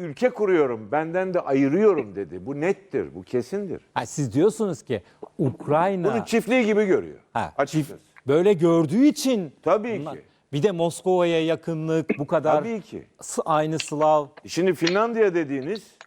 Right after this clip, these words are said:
Speaker 1: adamlar hiçbir bağlantıları yok. Irk-, e, etnik kökenden yok, geçmişten yok.
Speaker 2: Bir
Speaker 1: Bilakis
Speaker 2: ülke orada var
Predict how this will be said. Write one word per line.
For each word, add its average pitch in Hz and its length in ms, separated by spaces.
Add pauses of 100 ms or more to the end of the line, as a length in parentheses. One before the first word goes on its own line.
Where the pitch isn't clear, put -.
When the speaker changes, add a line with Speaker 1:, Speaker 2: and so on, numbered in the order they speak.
(240)
Speaker 1:
adamlar 170 480 (440)
hiçbir 156 280
bağlantıları 117 640
yok. 113 380
Irk-, 123 300
e, 104 320
etnik 160 300
kökenden 170 520
yok, 170 480 (440)
geçmişten 131 680
yok. 170 500 (140)
Speaker 2:
Bir 123 80
Speaker 1:
Bilakis 143 240
Speaker 2:
ülke 180 240 (200)
orada 151 400
var 165 280